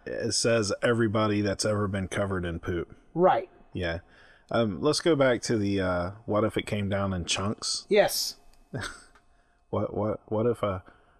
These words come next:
Speaker 1: a nice homeless boy with a mullet
Speaker 2: Where are you going with this?
Speaker 1: a chunk landed by him,
Speaker 2: Okay.
Speaker 1: and he thought it was a meteor?
Speaker 2: Joe Dirt.
Speaker 1: Joe Dirt.
Speaker 2: It's poopy.
Speaker 1: It's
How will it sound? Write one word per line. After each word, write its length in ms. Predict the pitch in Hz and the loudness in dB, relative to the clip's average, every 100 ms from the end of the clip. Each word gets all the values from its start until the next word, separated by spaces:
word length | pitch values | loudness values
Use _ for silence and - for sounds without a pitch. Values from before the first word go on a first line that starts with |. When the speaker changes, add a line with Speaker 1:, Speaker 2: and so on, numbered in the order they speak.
| _ | _
Speaker 1:
a 60 | 98 | -4
nice 300 | 95 98 - | -2 -2 -2
homeless 360 | 107 110 107 - | -2 0 0 -2
boy 420 | 117 113 113 117 - _ | 0 0 0 -4 -14 _
with 120 | 98 90 | -4 -2
a 40 | |
mullet 400 | 90 104 110 - - - _ _ _ _ _ _ _ _ _ _ | 0 0 0 -2 -8 -20 _ _ _ _ _ _ _ _ _ _
Speaker 2:
Where 140 | 160 220 | 0 4
are 40 | |
you 140 | 156 | 4
going 300 | 139 160 143 | 2 2 2
with 100 | 117 | -2
this? 320 | - 117 - - | -6 -6 -4 -4
Speaker 1:
a 40 | |
chunk 380 | - 107 98 - | -2 -2 -2 -4
landed 320 | 101 101 98 | -2 -2 -2
by 200 | 101 95 | -2 -2
him, 320 | 107 110 110 - - - - _ - | -2 -4 -6 -10 -20 -20 -20 _ -6
Speaker 2:
Okay. 100 | - | -2
Speaker 1:
and 120 | 98 | 0
he 100 | 104 | 0
thought 180 | 107 98 | -2 -2
it 100 | 98 | -2
was 140 | 95 | -2
a 80 | 95 | -2
meteor? 560 | 101 110 85 82 82 139 - _ _ _ _ _ _ _ _ _ - - - 698 143 | -2 -2 -2 -2 -4 -8 -18 _ _ _ _ _ _ _ _ _ -20 -8 -6 -4 0
Speaker 2:
Joe 260 | 151 165 | 4 4
Dirt. 380 | 151 170 156 - | 6 6 4 2
Speaker 1:
Joe 180 | 95 98 | -2 0
Dirt. 300 | 92 117 - - | 2 0 0 2
Speaker 2:
It's 200 | 202 - | 4 4
poopy. 520 | - 415 440 359 - - | 6 6 8 4 2 -4
Speaker 1:
It's 220 | 104 98 | -2 0